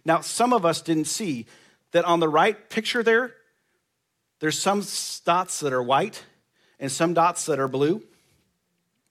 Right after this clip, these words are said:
And this is where we get to the next level of this, is that when we worship God, we move closer to Jesus. And when we worship other things,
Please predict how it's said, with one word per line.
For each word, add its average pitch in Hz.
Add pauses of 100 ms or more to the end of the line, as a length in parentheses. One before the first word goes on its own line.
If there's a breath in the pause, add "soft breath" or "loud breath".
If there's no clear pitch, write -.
(600)
And 151
this 208
is 220
where 202
we 175
get 180
to -
the 139
next 143
level 160
of 101
this, 110
is 139
that 147
when 220
we 247
worship 208 (880)
God, 117 (680)
we 147
move 160
closer 139
to 143
Jesus. - (1300)
And 160
when 220
we 240
worship 202
other 170
things, 160